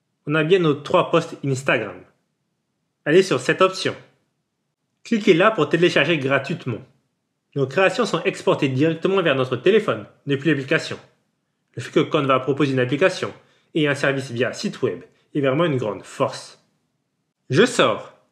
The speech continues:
et j'ouvre l'application Instagram. On est sur notre compte S M Filter Creator. Il ne me reste plus qu'à publier mes photos. Je vais sur le plus situé en haut. Oui, l'interface a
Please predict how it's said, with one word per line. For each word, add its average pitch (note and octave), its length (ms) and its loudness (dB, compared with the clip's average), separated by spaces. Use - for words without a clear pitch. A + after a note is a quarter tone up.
et C#3 140 2
j'ouvre E3+ 360 2
l'application C#3+ 500 0
Instagram. B2 600 -2
On C#3+ 80 -2
est G#3+ 120 4
sur G#3+ 140 0
notre F3+ 200 2
compte D3 300 -2
S D#3 160 -2
M F#3 160 2
Filter B2+ 320 -2
Creator. D#3 560 -4
Il D3 100 -2
ne D3+ 100 2
me D3+ 120 0
reste D3+ 260 -2
plus G3+ 160 -4
qu'à C3 140 2
publier C#3+ 400 -2
mes C3 140 -2
photos. C3+ 320 -2
Je D3 100 4
vais G#3 140 4
sur D3+ 160 2
le F#3+ 240 4
plus - 540 -2
situé C3+ 560 -2
en E3+ 80 2
haut. C#3+ 320 -2
Oui, F#3+ 300 0
l'interface C3+ 460 0
a - 140 -2